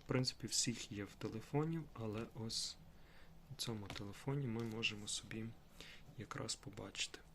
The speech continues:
<clears throat> До цього телефону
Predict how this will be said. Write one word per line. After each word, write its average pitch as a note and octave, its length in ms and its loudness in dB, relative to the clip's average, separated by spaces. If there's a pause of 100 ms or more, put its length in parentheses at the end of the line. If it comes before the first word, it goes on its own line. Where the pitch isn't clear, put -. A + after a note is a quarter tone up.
(1700)
<clears throat> D3 460 12 (240)
До D3 180 12
цього D3 320 12
телефону A#2+ 800 6